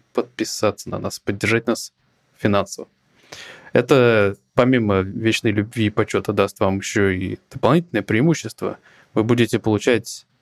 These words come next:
возможность слушать наши выпуски на несколько дней раньше, по пятницам, а не по понедельникам. И у вас двадцать пять прекрасных человек.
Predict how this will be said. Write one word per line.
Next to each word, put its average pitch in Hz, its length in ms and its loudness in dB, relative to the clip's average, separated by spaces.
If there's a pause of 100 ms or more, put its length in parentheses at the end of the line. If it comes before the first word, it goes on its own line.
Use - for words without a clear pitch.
(320)
возможность 104 540 0
слушать 113 300 -2
наши 95 600 -2
выпуски 104 600 -2 (220)
на 104 160 0
несколько 104 420 -2
дней 95 280 0
раньше, 101 360 -2
по - 180 -6
пятницам, - 540 -4 (100)
а 110 100 -4
не 98 160 0
по 90 140 -4
понедельникам. 92 640 -4 (200)
И 95 720 2
у 110 80 -2
вас 120 400 0
двадцать 117 520 -2
пять 123 220 0
прекрасных 113 560 -2
человек. 101 460 -2